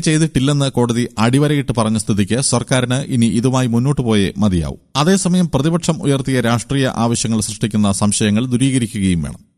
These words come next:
കോടതി കേൾക്കുന്നതുവരെ വിധി നടപ്പാക്കിയല്ലേ മതിയാകൂ എന്ന് നിയമമന്ത്രി എ കെ ബാലൻ പറഞ്ഞതും വിധി എന്തായാലും സർക്കാർ നടപ്പാക്കുമെന്ന് ദേവസ്വം മന്ത്രി കടകംപള്ളി സുരേന്ദ്രൻ പറഞ്ഞതുമെല്ലാം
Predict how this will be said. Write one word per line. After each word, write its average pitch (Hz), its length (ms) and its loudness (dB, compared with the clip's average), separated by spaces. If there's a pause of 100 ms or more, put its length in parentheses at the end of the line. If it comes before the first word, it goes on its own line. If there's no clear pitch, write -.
കോടതി 180 400 2
കേൾക്കുന്നതുവരെ 151 680 0
വിധി 120 220 0
നടപ്പാക്കിയല്ലേ 120 760 0
മതിയാകൂ 107 480 2 (120)
എന്ന് 107 200 2 (100)
നിയമമന്ത്രി 110 600 2
എ 110 140 -2
കെ 131 180 -2
ബാലൻ 107 280 0
പറഞ്ഞതും 95 420 0 (220)
വിധി 139 300 2 (120)
എന്തായാലും 139 540 0
സർക്കാർ 127 380 -2
നടപ്പാക്കുമെന്ന് 110 720 0
ദേവസ്വം 117 380 0
മന്ത്രി 107 220 0
കടകംപള്ളി 117 500 -2
സുരേന്ദ്രൻ 104 420 0
പറഞ്ഞതുമെല്ലാം 101 640 0